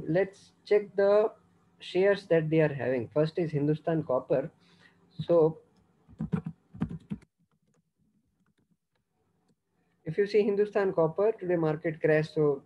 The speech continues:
we don't need to see that. But if you see the one month return, Hindustan Copper had given thirty-seven percent return. So, and this was on the top of their April, April, uh, holding. So it will be a huge positive for this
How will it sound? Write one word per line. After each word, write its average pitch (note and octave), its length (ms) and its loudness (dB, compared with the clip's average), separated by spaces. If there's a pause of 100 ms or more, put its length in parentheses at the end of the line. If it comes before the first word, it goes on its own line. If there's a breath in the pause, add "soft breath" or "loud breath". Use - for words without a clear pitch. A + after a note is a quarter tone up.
we D3 180 -6
don't D3 360 0
need C#3+ 160 -4
to D3 120 -4
see C#3+ 120 -8
that. F#3+ 200 -4
But E3 140 0
if F3 120 -14
you F#3 120 -4
see F#3+ 140 -4
the F3+ 120 2
one E3 220 0
month F3+ 220 -2
return, E3 400 -2
Hindustan E3 580 -4
Copper D#3 340 -2
had D3+ 220 -2
given D#3+ 360 -2 (500 soft breath)
thirty-seven E3+ 560 0
percent D#3 380 -2
return. A2+ 280 -8 (460 soft breath)
So, G3 440 4
and F#3+ 180 0
this F#3 160 -2
was G3+ 180 4
on G3+ 140 2
the G#3 80 0
top F#3 260 2
of F#3+ 220 -2
their F#3+ 260 2
April, E3 540 -2
April, D#3 400 0
uh, C3 220 2
holding. C#3+ 440 0
So D3+ 440 2 (400)
it E3+ 140 -4 (260)
will F3 200 -2
be E3+ 220 -2
a D#3 60 4
huge D#3+ 440 0
positive D3+ 460 0
for C3+ 140 -4
this C#3 180 -4